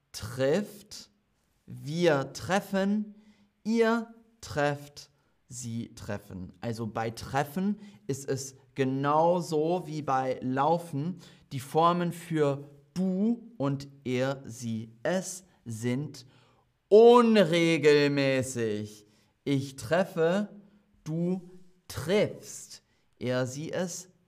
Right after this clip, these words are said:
trifft. Wir treffen.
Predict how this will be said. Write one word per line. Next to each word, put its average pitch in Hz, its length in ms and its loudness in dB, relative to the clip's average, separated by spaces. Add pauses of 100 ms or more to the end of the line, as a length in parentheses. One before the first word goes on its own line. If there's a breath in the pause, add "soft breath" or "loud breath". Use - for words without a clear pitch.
(100)
trifft. - 760 -2 (440 soft breath)
Wir 139 640 -2 (380)
treffen. 113 960 -2